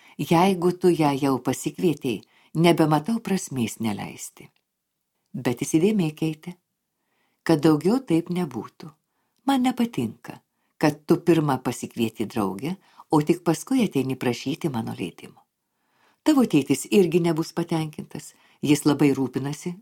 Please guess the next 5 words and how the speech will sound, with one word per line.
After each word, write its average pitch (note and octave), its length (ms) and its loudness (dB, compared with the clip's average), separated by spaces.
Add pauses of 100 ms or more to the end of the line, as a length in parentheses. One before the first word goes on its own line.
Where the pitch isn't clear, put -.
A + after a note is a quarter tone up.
su - 240 -6
kuo B2 240 -4
tu B2 240 -8
draugauji. - 680 -10 (1000)
Prisimink, A3 560 4